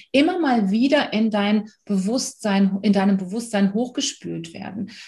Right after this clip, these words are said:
Also ich kann mich an Zeiten da erinnern, da habe ich einen Traum in auch tatsächlich sehr unregelmäßigen, aber immer wiederkehrenden Abschnitten gehabt. Und es war ein Traum,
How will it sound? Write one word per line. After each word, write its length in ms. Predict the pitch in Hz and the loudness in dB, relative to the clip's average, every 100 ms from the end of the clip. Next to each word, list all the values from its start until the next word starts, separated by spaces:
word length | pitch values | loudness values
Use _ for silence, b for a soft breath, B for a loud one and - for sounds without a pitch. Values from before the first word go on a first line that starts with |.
| B | B
Also 80 | 202 | -6
ich 100 | 202 | -4
kann 180 | 240 269 | -2 -2
mich 160 | 277 | -2
an 140 | 202 214 | -4 -4
Zeiten 380 | 240 240 247 240 | -4 -4 -2 -2
da 140 | 214 | -2
erinnern, 580 | 180 - 202 247 254 254 B B B _ - | -2 -2 0 2 2 0 B B B _ -4
da 320 | 208 202 190 | -2 -2 -4
habe 200 | 220 - | -6 -4
ich 300 | 226 214 - | -4 -4 -4
einen 640 | 208 220 262 285 262 - - | 0 2 2 0 -2 -4 -14
Traum 600 | - 220 240 247 233 - - _ _ _ _ - | -8 -2 0 0 -2 -6 -20 _ _ _ _ 0
in 280 | 254 240 - | 2 2 2
auch 240 | 254 220 | 2 2
tatsächlich 480 | - 208 185 190 190 | 0 -2 -2 -2 0
sehr 220 | 262 - | 0 2
unregelmäßigen, 880 | 262 262 254 254 247 233 233 247 226 | 0 0 0 0 2 2 2 -2 -4
aber 560 | - 214 226 254 277 - | 0 0 2 0 -2 -4
immer 360 | 233 254 277 269 | -2 0 0 -2
wiederkehrenden 760 | 233 247 247 - 214 214 214 - | -4 -4 -6 -8 -6 -4 -4 -8
Abschnitten 480 | 196 - 202 202 | -10 -6 -6 -4
gehabt. 280 | 196 214 233 | -4 -4 -6
Und 140 | 208 196 | -4 -6
es 140 | - | -6
war 80 | 202 | -4
ein 200 | 254 233 | -2 -2
Traum, 420 | - 180 240 | -6 -4 -4